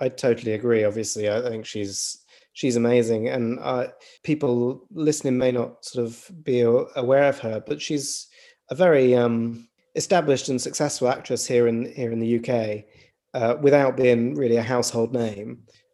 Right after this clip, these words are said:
And she's, she's sort of achieved success ac-, sort of across genres, which is what, what made her stand out to me. As I said, my background is in comedy and in sitcom,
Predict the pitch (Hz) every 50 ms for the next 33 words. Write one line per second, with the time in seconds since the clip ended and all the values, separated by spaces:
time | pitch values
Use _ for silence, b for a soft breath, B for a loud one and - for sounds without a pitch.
0 | _ - 160 151 - - 175 160 160 - - - - - - _ _ - - -
1 | - 151 - - 196 180 151 139 139 - - 156 160 175 175 175 - - - 151
2 | - - 196 131 - - 127 - - _ _ _ _ _ _ _ _ _ - -
3 | - 147 135 135 135 - - - 165 143 - - - 147 135 - 143 131 131 127
4 | 117 107 101 92 110 127 120 - - 113 117 139 131 127 120 - - _ - 196
5 | 170 147 143 139 139 131 117 107 113 110 - - 127 123 123 120 113 113 113 -
6 | 123 120 120 113 107 101 101 101 B B B B B B B - 147 139 135 -
7 | 139 117 113 127 135 131 131 131 127 120 120 120 113 110 110 104 107 104 104 -
8 | - 117 113 117 113 101 104 101 98 101 101 104 - - 131 - - - 104 98
9 | 101 104